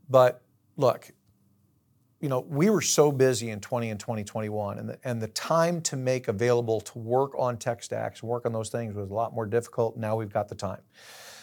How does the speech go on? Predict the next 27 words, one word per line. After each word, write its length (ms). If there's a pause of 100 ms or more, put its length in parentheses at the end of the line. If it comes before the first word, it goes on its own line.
(220)
Volume's 420
down. 400 (480)
This 240
is 100
when 240
you 140
get 320
your 80
game 420
ready 300
for 180
the 100
next 300
market. 420 (120)
And, 500
and 280
this, 300
we 220
know 280
the 80
one 300
advantage 420
of 100
technology 640
is 220 (100)
as 340
you 360